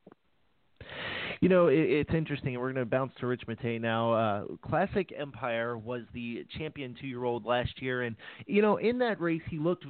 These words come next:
you know, he looked very good. You know, he raced well, but he's kinda had his, uh, setback so far this year. Uh, who are you looking towards maybe to kinda upset, uh, Classic Empire?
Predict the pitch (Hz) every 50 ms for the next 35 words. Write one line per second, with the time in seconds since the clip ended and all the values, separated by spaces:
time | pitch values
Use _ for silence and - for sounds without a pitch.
0 | 135 - - 147 143 139 135 135 110 - - 151 156 160 220 - - _ - -
1 | 117 131 160 190 208 190 131 151 180 185 147 113 101 - 110 113 - 110 107 110
2 | 110 113 113 117 123 135 139 - - 127 127 127 135 151 160 139 135 139 - -
3 | 160 165 - - - 226 262 302 277 240 208 202 175 139 - - - - - -
4 | 135 131 123 - - 170 160 - - 131 123 120 - - - 135 123 - - 123
5 | 120 117 110 117 117 - - - 117 113 113 110 104 - - - - - - -
6 | - 127 131 127 127 - - - - 220 262 277 285 277 240 220 202 180 165 160
7 | - - 156 143 131 135 139 139 135 135 131 117 110 131 131 139 139 139 127 123
8 | - - 131 127 117 78 123 120 - - - 107 104 _ - - 113 113 107 101
9 | 101 - - 113 110 95 95 95 - 110 110 101 107 98 - - -